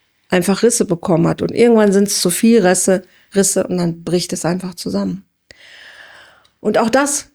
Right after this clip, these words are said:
kann man wieder kitten, weil man lernen kann, wieder neu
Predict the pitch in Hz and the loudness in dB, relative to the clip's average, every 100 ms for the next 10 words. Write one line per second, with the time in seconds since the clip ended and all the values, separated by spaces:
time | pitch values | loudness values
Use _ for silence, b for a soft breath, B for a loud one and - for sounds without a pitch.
0 | _ - - 170 190 202 214 - 175 180 | _ -4 -2 0 2 0 -4 -6 -2 0
1 | 180 190 - 330 320 185 170 175 208 202 | -2 -4 -4 -2 0 0 0 2 2 2
2 | 190 175 175 175 175 220 262 - 302 311 | 2 0 0 -2 0 0 0 -2 -2 0
3 | 240 175 165 185 208 233 262 262 - 185 | 0 0 0 2 2 2 0 -4 -6 0
4 | 180 175 180 202 - | 2 4 6 4 4